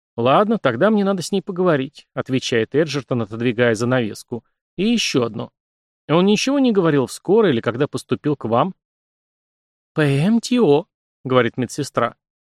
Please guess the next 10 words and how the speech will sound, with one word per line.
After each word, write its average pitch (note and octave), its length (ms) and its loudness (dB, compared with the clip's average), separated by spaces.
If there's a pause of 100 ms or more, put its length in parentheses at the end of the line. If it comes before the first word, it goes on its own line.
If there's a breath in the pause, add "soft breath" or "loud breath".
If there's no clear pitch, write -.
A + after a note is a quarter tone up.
(380)
«Что?» G3+ 500 0 (440)
«П D#3 100 -6
М D3+ 460 2
Т C4+ 200 2
О», G3 340 4 (240)
говорит B2+ 380 2
она C#3 160 0
с - 100 -8
нескрываемой A#2+ 640 0
гордостью. A2+ 600 -4